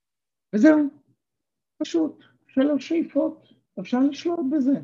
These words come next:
איזה קטע. אז אנחנו יכולים לשלוט באיך היד שלנו זזו, אנחנו יכולים לשלוט בעצימת העיניים,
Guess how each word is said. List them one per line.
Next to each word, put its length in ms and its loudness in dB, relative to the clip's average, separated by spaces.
איזה 200 -6
קטע. 300 -14
אז 100 -18
אנחנו 220 -6
יכולים 220 -2
לשלוט 300 -2
באיך 240 -4
היד 280 -2
שלנו 380 -4
זזו, 360 -6
אנחנו 160 -4
יכולים 320 -6
לשלוט 300 -6
בעצימת 500 -8
העיניים, 480 -10